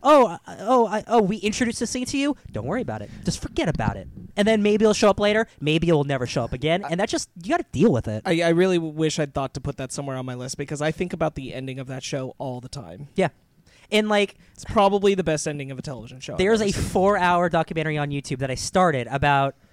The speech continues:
Speaker 1: just all of Twin Peaks and what it means, and, like, just, like, the deep dive of, like, for, like, much like, um, Stanley Kubrick's The Shining. There's a lot of people who interpret things.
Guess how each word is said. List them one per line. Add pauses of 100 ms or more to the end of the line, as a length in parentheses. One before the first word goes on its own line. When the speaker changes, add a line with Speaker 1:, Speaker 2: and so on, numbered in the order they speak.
(400)
Speaker 1:
just
all
of
Twin
Peaks
and
what
it
means,
and,
like,
just,
like,
the
deep
dive
of,
like, (540)
for,
like,
much
like,
um, (360)
Stanley
Kubrick's (260)
The
Shining.
There's
a
lot
of
people
who
interpret
things.